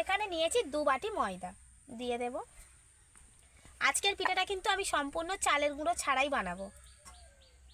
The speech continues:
ওর সাথেই দিয়ে দেবো আমি এক বাটি চিনি। আমি মাপটা আপনাদেরকে বোঝাবো বলেই কিন্তু সব কিছু বা একই বাপের, মানে,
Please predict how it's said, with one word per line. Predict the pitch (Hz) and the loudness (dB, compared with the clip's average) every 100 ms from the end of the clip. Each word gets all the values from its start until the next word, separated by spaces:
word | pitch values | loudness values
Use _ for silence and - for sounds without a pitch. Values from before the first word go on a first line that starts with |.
| - - 571 - - - - - - - - - - - - - - - - - - - - 285 | -20 -20 -20 -20 -20 -20 -20 -20 -20 -20 -20 -20 -20 -20 -20 -20 -20 -20 -20 -20 -20 -20 2 4
ওর | 330 | 4
সাথেই | 392 381 415 | 4 2 2
দিয়ে | 330 320 | 4 4
দেবো | 339 349 | 4 4
আমি | 392 339 | 2 2
এক | 277 277 | 0 2
বাটি | 277 415 - | 0 0 -2
চিনি। | 294 196 180 - - - - - - - - - - - - - - - - - - - 262 | -2 -4 -8 -14 -20 -20 -20 -20 -18 -18 -16 -18 -18 -18 -16 -14 -14 -14 -12 -10 -8 -2 0
আমি | 403 403 | 2 4
মাপটা | 277 294 - 427 | 4 4 6 6
আপনাদেরকে | 294 302 320 392 302 | 8 4 4 2 2
বোঝাবো | 269 294 339 330 | 2 4 2 4
বলেই | 302 330 | 2 2
কিন্তু | 381 427 - | -2 -2 0
সব | 285 269 | 0 -2
কিছু | 294 466 339 | -6 -2 2
বা | 269 269 | 4 2
একই | - 359 320 | -2 0 2
বাপের, | 247 302 311 277 - | 2 2 0 -4 -4
মানে, | 254 | -2